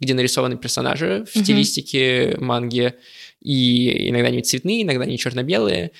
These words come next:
Speaker 1: Плюс в течение романа иногда попадаются страницы с иллюстрациями,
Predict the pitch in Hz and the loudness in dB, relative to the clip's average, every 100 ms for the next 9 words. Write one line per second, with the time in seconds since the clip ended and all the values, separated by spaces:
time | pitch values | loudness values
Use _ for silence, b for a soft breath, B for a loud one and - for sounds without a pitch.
0 | B 156 143 - 135 139 131 127 120 131 | B 0 2 0 -2 -2 2 2 2 2
1 | 123 123 123 127 120 - - 123 - - | 2 2 0 0 0 -2 -2 0 0 -2
2 | - 123 123 120 - - 123 - 202 214 | -2 -2 -2 -4 -4 -4 -4 -2 -2 -2
3 | 214 190 190 190 | -2 -2 -2 -6